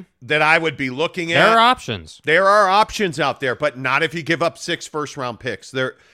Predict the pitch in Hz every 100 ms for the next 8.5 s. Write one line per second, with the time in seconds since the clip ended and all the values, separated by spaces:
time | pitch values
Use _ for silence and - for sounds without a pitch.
0 | _ - 151 120 - 190 - - 151 151
1 | 180 185 143 147 139 135 175 170 - _
2 | _ _ 120 170 196 - 175 143 170 165
3 | - 185 170 135 151 139 127 151 151 -
4 | 156 196 180 165 156 143 - _ _ _
5 | _ _ _ - 160 151 139 156 196 202
6 | 170 170 175 180 151 170 170 - - -
7 | 156 147 - - 175 196 190 156 160 147
8 | - 160 160 120 92